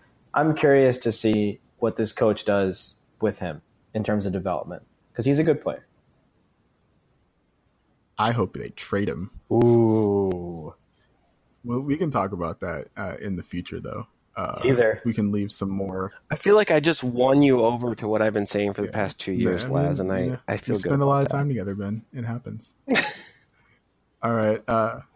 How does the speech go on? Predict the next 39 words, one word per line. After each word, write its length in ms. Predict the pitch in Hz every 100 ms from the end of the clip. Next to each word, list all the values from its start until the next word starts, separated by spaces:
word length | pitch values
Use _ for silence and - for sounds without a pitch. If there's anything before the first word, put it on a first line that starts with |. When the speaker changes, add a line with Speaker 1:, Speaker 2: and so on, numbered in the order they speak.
| _ _ _
Speaker 3:
<laughs> 40 | - - - - - - - _ - - - - - _ _ _ _ _ _
No, 180 | 143 160
but 120 | 139
Sham, 240 | - 147 131
I 140 | 131
actually, 340 | 131 127 143
I 120 | 123 123
one 160 | 120
hundred 160 | 127 110
percent 220 | - 101
agree. 340 | 95 92 90 87
I, 240 | 98 98 - _ _ - _ _ _ _ _ _ _ _ - - -
I 120 | 120
like, 260 | 110 113 -
I 120 | 117
like 220 | 110 107
the 100 | -
way 80 | 104
you 60 | 101
put 240 | - 92
that. 140 | 87 90
I, 120 | 95 -
I 60 |
think 180 | 92 95
that 100 | 92
was 120 | 90 104
very 200 | 95 95
well 220 | 92 117
said. 300 | - - - - -
Speaker 1:
But 100 | -
just 160 | 113 110
don't 120 | 117
wanna 140 | 104 92
trade 220 | 101 92
him. 160 | 90 - _ - _ _ _ _ _ _ _ _ _ _ - _ _ _ _ _ _ -
Speaker 2:
Nah, 260 | 123 120
nah, 260 | 117 110 113 90
nah, 220 | 127 123 - - -
nah. 160 | 127